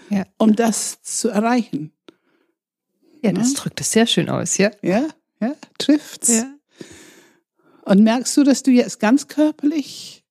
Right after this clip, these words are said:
Speaker 2: reagierst? Also du bist nicht mehr mit Kopf, ja,
Speaker 1: Hm.
Speaker 2: sondern du bist, dein
Speaker 1: Ja,
Speaker 2: ganzer
Speaker 1: ja.
Speaker 2: Körper sagt ja dazu.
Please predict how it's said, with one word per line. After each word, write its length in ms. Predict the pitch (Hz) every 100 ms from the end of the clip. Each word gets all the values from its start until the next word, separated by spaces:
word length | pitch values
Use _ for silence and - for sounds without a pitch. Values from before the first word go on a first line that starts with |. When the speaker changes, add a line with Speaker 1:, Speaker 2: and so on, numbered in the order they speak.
| -
Speaker 2:
reagierst? 840 | 226 247 233 254 359 - - - - _ - - _ _ _
Also 200 | - 214
du 140 | 214 247
bist 420 | 254 - - -
nicht 240 | 226 220
mehr 340 | 220 208 208 202 _ -
mit 200 | 202 -
Kopf, 420 | - 233 247 -
ja, 280 | 247 247 285
Speaker 1:
Hm. 60 | 233
Speaker 2:
sondern 540 | 220 214 220 226 254 _
du 120 | - 208
bist, 440 | 220 - - 214 226
dein 120 | 214
Speaker 1:
Ja, 60 | 220 240
Speaker 2:
ganzer 140 | 220
Speaker 1:
ja. 60 | 208
Speaker 2:
Körper 440 | - 202 208 180
sagt 320 | 147 131 -
ja 220 | 156 151
dazu. 520 | 156 240 - - 139